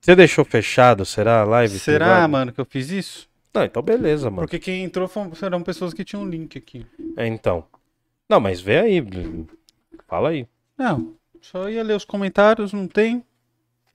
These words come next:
Speaker 2: Mas provavelmente por culpa minha, mano. Porque nem o do, o boot do, do coisa que ele fica mandando a galera seguir e tal, tá,
Speaker 1: Se
Speaker 2: tá
Speaker 1: inscrever, né?
Speaker 2: comentando, né?
Speaker 1: Uhum. Talvez a live esteja privada e você esteja vendo isso num mundo paralelo.
Speaker 2: Tá rolando?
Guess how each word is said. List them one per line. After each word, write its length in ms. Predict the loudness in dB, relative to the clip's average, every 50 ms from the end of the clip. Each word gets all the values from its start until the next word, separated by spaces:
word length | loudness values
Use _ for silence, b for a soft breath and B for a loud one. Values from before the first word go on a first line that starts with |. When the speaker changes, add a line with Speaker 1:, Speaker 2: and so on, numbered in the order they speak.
| _ _ b b b b b b _ -8
Speaker 2:
Mas 160 | -8 -8 -6
provavelmente 560 | -4 -2 -2 0 0 -2 -2 -4 -4 -6 -6
por 140 | -8 -8 -8
culpa 280 | -8 -10 -8 -6 -6 -4
minha, 320 | -4 -6 -6 -4 -2 -2
mano. 400 | -2 -2 -2 -4 -6 -6 -10 -12 _ _ _ _ _ _ -4
Porque 200 | -4 -2 -2 0
nem 160 | 0 0 0
o 60 | 0 2
do, 560 | 2 4 4 6 6 6 6 4 4 2 0
o 80 | 0
boot 440 | -2 -2 -2 0 -2 -2 -2 -6 -8
do, 480 | -4 -2 0 0 0 0 0 0 -2 -2
do 80 | -4 -6
coisa 280 | -6 -2 -4 -2 -2
que 60 | -4 -6
ele 80 | -8
fica 180 | -6 -4 -2 0
mandando 380 | 2 2 4 4 4 4 4
a 60 | 2 0
galera 320 | 0 2 2 2 0 -2
seguir 320 | -6 -8 -14 -12 -10 -10 -10
e 40 | -8
tal, 240 | -6 -4 -4 -4
tá, 200 | -2 -2 -2 -2
Speaker 1:
Se 60 | 0 0
Speaker 2:
tá 60 | -2
Speaker 1:
inscrever, 540 | -2 0 0 4 4 4 6 6 4 4 4
né? 140 | 4 2 0
Speaker 2:
comentando, 200 | 0 -2 -2 0
né? 180 | 0 0 0 0
Speaker 1:
Uhum. 160 | 0 -4 -6 -8 _ _ 4
Talvez 300 | 4 6 8 6 6 6
a 60 | 6
live 320 | 4 6 6 6 6 6 4
esteja 300 | -2 -2 -4 -2 -2 -2
privada 680 | -2 -2 -2 -2 -2 -2 0 0 0 0 -2 -4 -6 _ _ _ _ b b b b b b b b b
e 40 | -8
você 260 | -6 -4 -4 -2 -2
esteja 360 | -4 -2 -2 -4 0 0 0 0
vendo 300 | 0 -2 -2 0 -2 -2
isso 240 | -2 -2 -4 -4
num 120 | -2 -2 -2
mundo 280 | 0 -2 -2 -2 -4 -4
paralelo. 600 | 0 2 4 4 4 4 2 0 -2 -4 -6 -8 -14 _ _ _ -20 -20 -18 -18 -20 -20 -20 -20 -20 -20 _ _ _ _ -20 _ _ _ _ _ _
Speaker 2:
Tá 100 | -4 -4
rolando? 520 | -2 -2 -2 -2 -2 -2 -2 -4 -6 -6